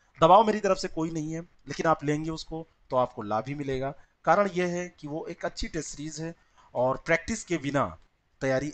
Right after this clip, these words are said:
अधूरी रह जाती है और कई बार ये अधूरापन, और इस तरीके से सामने आता है कि आपको साल भर इंतज़ार करना पड़ता है। बाकी आप समझदार हैं, सब समझते हैं। Thank you, thank you very much, all the best।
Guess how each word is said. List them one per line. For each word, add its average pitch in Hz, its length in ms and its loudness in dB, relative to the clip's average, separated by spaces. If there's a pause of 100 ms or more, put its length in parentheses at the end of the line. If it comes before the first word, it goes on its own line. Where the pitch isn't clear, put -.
अधूरी 143 360 -6
रह 110 140 -6
जाती 85 340 -14
है 85 100 -18 (160)
और 127 160 -10
कई 170 180 -2
बार 147 300 4 (160)
ये 131 140 -4
अधूरापन, 120 640 -2 (760)
और 110 500 0
इस 165 160 -8
तरीके 135 320 -4
से 156 120 -6
सामने 123 360 -4
आता 110 280 -4
है 120 180 -8 (260)
कि 110 120 -8
आपको 101 500 -8 (160)
साल 104 400 -2
भर 98 180 -10
इंतज़ार 98 380 -10
करना 85 260 -16
पड़ता - 280 -14
है। 98 120 -10 (300)
बाकी 139 240 0
आप 123 80 0
समझदार 110 460 -4
हैं, 123 160 -10 (180)
सब - 160 -16
समझते - 380 -10
हैं। 117 160 -10 (240)
Thank 143 260 -6
you, 156 140 -8
thank 113 240 -12
you 104 60 -14
very 123 160 -8
much, 127 240 -8
all 110 180 -8
the 139 80 2
best। 156 240 -2